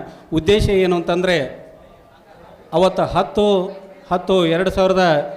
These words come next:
ಇಪ್ಪತ್ನಾಲ್ಕರಂದು ನಮ್ಮ ಶ್ರೀಮಠದ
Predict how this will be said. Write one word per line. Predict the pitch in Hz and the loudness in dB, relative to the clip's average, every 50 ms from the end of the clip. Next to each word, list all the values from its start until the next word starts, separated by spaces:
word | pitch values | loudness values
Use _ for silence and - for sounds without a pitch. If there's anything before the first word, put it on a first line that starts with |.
| - - - 160 | -14 -12 -8 -6
ಇಪ್ಪತ್ನಾಲ್ಕರಂದು | 165 170 - 208 214 214 - 185 190 190 190 196 196 190 185 185 185 175 156 131 127 - - - - - - - - _ _ _ _ _ _ _ _ _ _ _ _ _ _ _ _ _ _ _ _ _ _ _ _ - | -4 0 2 2 2 2 2 2 2 2 2 0 0 0 0 0 0 0 0 0 -2 -6 -12 -18 -20 -20 -20 -20 -20 _ _ _ _ _ _ _ _ _ _ _ _ _ _ _ _ _ _ _ _ _ _ _ _ -8
ನಮ್ಮ | 151 160 170 180 185 185 180 160 | -6 -4 -2 -2 -2 -2 -2 -2
ಶ್ರೀಮಠದ | - - 185 214 214 208 202 202 202 185 196 | -2 -2 -2 0 0 -2 -2 -2 -2 -2 0